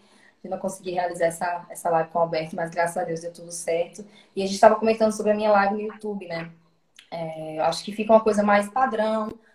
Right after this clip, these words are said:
a gente consegue organizar, o áudio sai melhor. Porque eu acho que, assim, a live do Instagram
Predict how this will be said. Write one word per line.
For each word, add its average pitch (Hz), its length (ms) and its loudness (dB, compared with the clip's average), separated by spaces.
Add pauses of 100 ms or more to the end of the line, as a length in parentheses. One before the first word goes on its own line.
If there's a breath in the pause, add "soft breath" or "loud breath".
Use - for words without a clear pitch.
(140)
a 190 80 -10
gente 196 100 -14
consegue 208 300 -2
organizar, 202 500 -2
o 202 80 2
áudio 208 280 2
sai 190 260 -8
melhor. 175 300 -8
Porque - 160 -10
eu 233 40 -2
acho 247 100 -4
que, 285 40 -12
assim, 233 180 -10
a 208 120 -2
live 269 220 2
do 277 40 -10
Instagram 214 460 -4